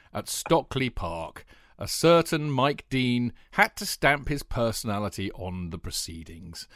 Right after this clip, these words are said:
Uh, how on earth he saw fit to counsel out were Werner's goal after, at best, an innocuous foul by Azpilicueta some nineteen seconds before the ball hit the back of the net, no one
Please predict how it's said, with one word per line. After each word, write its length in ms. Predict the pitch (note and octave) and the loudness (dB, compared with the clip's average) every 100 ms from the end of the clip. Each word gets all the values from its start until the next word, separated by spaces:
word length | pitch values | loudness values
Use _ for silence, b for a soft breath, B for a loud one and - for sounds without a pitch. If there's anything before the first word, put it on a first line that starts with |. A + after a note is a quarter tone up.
| b b b | b b b
Uh, 120 | A2 A#2 - | -8 -8 -6
how 240 | - A3 B3+ | 6 8 8
on 100 | A3 | 6
earth 280 | C3+ A2 | 6 4
he 80 | C3+ | 0
saw 240 | - C#3+ A#2+ | 0 0 0
fit 260 | - - | 0 0
to 80 | - | -2
counsel 460 | - C3+ B2 B2 A#2 | -2 -2 0 -2 0
out 240 | A2+ A2 b b b - | 0 -2 b b b -4
were 280 | B2 B2 | 2 4
Werner's 460 | G2+ C3+ B2+ A2+ F#2+ | 6 6 6 4 0
goal 340 | B2+ A2+ G#2 A#2+ | 2 4 4 4
after, 300 | A#2 - G#2 | 2 2 -2
at 200 | A2 - | 0 2
best, 300 | B2+ A2 - | 2 2 -4
an 80 | |
innocuous 520 | A#2+ B2+ C#3 - A2 - | -2 -2 -2 -4 -4 -2
foul 280 | A#2 G#2 | 0 2
by 160 | F#2 F2+ | 2 0
Azpilicueta 720 | G#2 - A2 G2+ - G2+ A2 | 0 -2 -4 -2 -2 -4 -4
some 380 | - C3 C#3 D#3+ | -2 -2 0 2
nineteen 720 | F3+ F3 E3 - F3 E3 D3 | 2 2 -2 -2 -2 0 -2
seconds 580 | - F3 F3+ C#3 A2 E2+ | 0 0 0 -2 -4 -6
before 320 | A2+ - A2 | -10 -6 -4
the 80 | G2+ | -4
ball 240 | A#2+ G#2+ | -2 0
hit 120 | G#2+ | -2
the 60 | G#2 | -2
back 260 | G#2+ G2 - | -2 -4 -4
of 60 | |
the 60 | G2+ | -2
net, 240 | A2+ - b b b | -2 -2 b b b
no 280 | B2 D3 D3 | 4 6 6
one 340 | G#2+ G2+ G#2 | 4 2 0